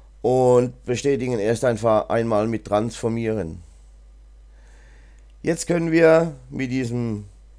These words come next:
äh, mit dem, mit dem, äh, ähm, äh, mit dem Ausrichtenwerkzeug die Schrift wieder in die Mitte unserer Auswahl bringen.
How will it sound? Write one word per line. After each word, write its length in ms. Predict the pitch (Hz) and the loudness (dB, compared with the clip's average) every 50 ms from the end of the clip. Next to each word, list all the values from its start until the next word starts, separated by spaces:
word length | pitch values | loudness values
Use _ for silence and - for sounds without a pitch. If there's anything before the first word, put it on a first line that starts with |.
| - - - - - | -20 -20 -20 -12 -6
äh, 320 | - 110 123 117 110 104 95 69 60 60 - - - - | -2 2 2 4 4 4 2 0 -2 -6 -12 -16 -14 -10
mit 200 | - 113 104 90 | -8 -8 -6 -4
dem, 240 | 104 101 101 95 | -4 -4 -4 -4
mit 160 | 87 90 85 - | -6 -8 -8 -8
dem, 260 | 90 85 85 82 - | -8 -6 -6 -8 -8
äh, 20 | - | -6
ähm, 600 | 78 80 76 69 - - 69 67 65 64 58 50 - 50 50 | -6 -4 -4 -6 -6 -8 -10 -10 -10 -12 -14 -16 -16 -16 -16
äh, 120 | - 67 | -14 -12
mit 200 | 78 82 82 73 | -10 -10 -10 -10
dem 160 | 76 73 76 | -10 -10 -8
Ausrichtenwerkzeug 1000 | - 71 117 135 - 147 123 - - 131 113 110 107 107 - - 113 104 104 95 - - - - - - - - - - - - | -4 -4 -4 -4 -4 -6 -8 -8 -4 0 0 0 0 0 -2 -4 -2 -2 -2 -4 -8 -20 -20 -20 -20 -20 -20 -20 -20 -20 -20 -16
die 100 | - 95 | -14 -14
Schrift 340 | - - 113 113 - - - | -8 -6 -6 -6 -6 -8 -8
wieder 380 | 107 107 104 98 95 95 101 - - - - - - - - - - - - - - - - - - | -4 -2 2 2 0 0 -2 -10 -20 -20 -20 -20 -20 -20 -20 -20 -20 -20 -20 -20 -20 -20 -20 -20 -12
in 120 | - 95 | -8 -6
die 100 | 98 101 | -4 -2
Mitte 340 | 104 104 107 - 104 104 80 | -2 -2 -2 -2 -2 -4 -4
unserer 360 | 67 85 95 85 82 78 64 | -4 -6 -8 -8 -8 -6 -6
Auswahl 380 | 57 80 85 - - 82 76 71 | -4 -6 -6 -6 -8 -8 -8 -8
bringen. 440 | - - 71 69 71 71 67 64 | -10 -14 -16 -14 -14 -14 -14 -16